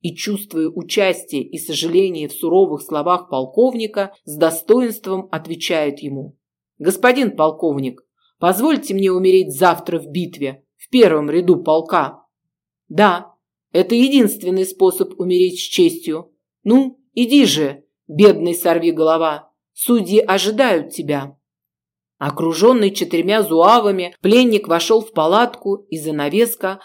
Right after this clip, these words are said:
опустилась за ним. Через полчаса всё было кончено. Зуав Жан Бургейль по прозвищу Сорвиголова осуждён на смерть. Казнь совершится на другой день в полдень.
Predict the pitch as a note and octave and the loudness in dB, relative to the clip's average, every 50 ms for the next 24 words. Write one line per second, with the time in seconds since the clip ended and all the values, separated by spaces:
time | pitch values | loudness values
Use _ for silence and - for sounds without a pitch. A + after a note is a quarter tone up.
0 | _ _ - D#3+ E3 D#3+ G3 F#3 - - - F#3+ F#3+ E3+ D#3 D3 C#3 - - D#3+ | _ _ -6 -6 -4 -2 -4 -6 -6 -6 -6 -4 -2 -2 -2 -2 -4 -4 -4 -6
1 | D#3 D#3+ D#3 D3+ C#3+ C#3 C#3+ - _ _ _ _ _ _ _ - - F3 G3 G3 | -6 -6 -6 -8 -8 -10 -12 -14 _ _ _ _ _ _ _ -4 -2 0 0 0
2 | G3 - C#4+ C#4+ C#4 C#4+ - B3 A#3+ - - A3+ A#3 A#3 - - G3 F#3 F3+ E3+ | 0 0 -2 0 0 -2 -4 -6 -4 -2 -2 -2 -2 -4 -2 0 0 0 2 0
3 | F3 F3 F3 F3 - - D#3 D3 C#3+ C#3+ - - D3 C#3 C3+ D3 - _ _ _ | -2 -2 -2 -4 -4 -4 -4 -4 -6 -6 -8 -10 -12 -12 -14 -14 -18 _ _ _
4 | _ _ - C#3+ C#3 D#3+ F#3+ A3+ C4+ C#4 C4 - - _ _ _ - E3 C#3+ F3 | _ _ -18 -6 0 2 4 6 4 4 2 -2 -10 _ _ _ -10 -6 -2 -2
5 | A3 A#3+ B3+ B3+ B3 - D#3 D#3+ E3 E3 E3 D#3+ G#3+ B3+ C4+ C4 B3+ A#3+ - _ | 0 0 0 -2 -6 -6 -2 0 0 0 2 2 2 2 4 2 0 -2 -6 _
6 | _ _ _ _ _ - G#3+ G#3+ A3 B3 C4+ C#4+ C#4 C#4 G3 G3 - - F3+ E3 | _ _ _ _ _ -2 -2 0 0 0 0 0 0 -2 -4 -6 -4 -6 -6 -4
7 | - E3 D#3 E3 A3 B3 G3 E3 D#3+ D3+ D3 D#3 E3+ A#3 B3+ C4 - - D#3+ D3+ | -4 -2 -2 -2 -2 -2 -2 0 0 0 0 0 0 0 -2 -2 -4 -6 -8 -8
8 | - - D#3 C3+ A#2+ B2+ F3+ G3 G3+ G3+ - - D#3+ E3 E3 E3 - - D3 C#3+ | -8 -8 -10 -8 -2 0 0 0 0 -2 -4 -8 -10 -10 -10 -10 -8 -6 -6 -6
9 | C#3+ C#3+ D3 - - _ _ _ _ _ _ _ _ _ _ _ _ _ _ _ | -6 -8 -12 -20 -20 _ _ _ _ _ _ _ _ _ _ _ _ _ _ _
10 | _ - A#3+ C4+ D4 C#4 A#3+ B3 B3 - - G#3+ G3+ A3+ G#3+ - - A3+ A3 G#3 | _ 2 4 4 4 4 2 0 -2 -2 -4 -4 -4 -4 -4 -4 -4 -4 -6 -6
11 | G#3+ - - G3 F#3+ G3 _ _ _ - D3 D3 C#3+ E3 E3 D#3 D3+ D#3 D3+ C#3+ | -8 -6 -6 -6 -6 -8 _ _ _ -10 -6 -2 0 0 0 0 2 2 2 2
12 | C#3 D#3 G#3 A#3 A3+ G#3+ - - - - E3 D#3+ D#3 D3 C#3+ C#3 C3+ C3+ C#3+ D3 | 4 4 4 4 2 -2 -8 -14 -8 -4 -2 -2 -2 -2 -4 -6 -8 -8 -10 -14
13 | _ | _